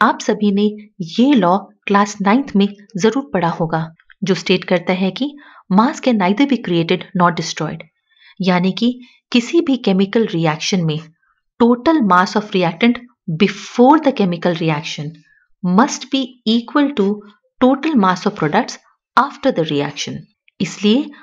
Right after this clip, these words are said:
हमें अनबैलेंस्ड इक्वेशन को बैलेंस करना जरूरी होता है। कभी-कभी स्केलेटल इक्वेशन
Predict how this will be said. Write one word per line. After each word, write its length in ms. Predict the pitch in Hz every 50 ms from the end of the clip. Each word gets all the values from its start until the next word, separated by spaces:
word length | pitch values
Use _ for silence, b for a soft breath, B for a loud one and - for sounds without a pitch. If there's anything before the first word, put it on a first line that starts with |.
| B B B
हमें 300 | 208 190 196 208 202 - -
अनबैलेंस्ड 460 | 240 285 302 320 311 285 277 285 -
इक्वेशन 440 | 214 202 - 185 180 165 - 185 175
को 260 | 165 226 247 277 B B B B B 170
बैलेंस 360 | 160 170 170 214 277 285 -
करना 360 | - 190 170 165 170 208 233 - - - -
जरूरी 340 | 180 190 208 175 170 160 165
होता 300 | 160 - 143 139 - 139
है। 180 | 143 147 143 156 - _ _ _ _ b b b b b b -
कभी-कभी 440 | 262 285 285 339 339 330 294 240 240
स्केलेटल 440 | 240 - - 220 220 226 226 320 - -
इक्वेशन 420 | - - 180 180 165 - 233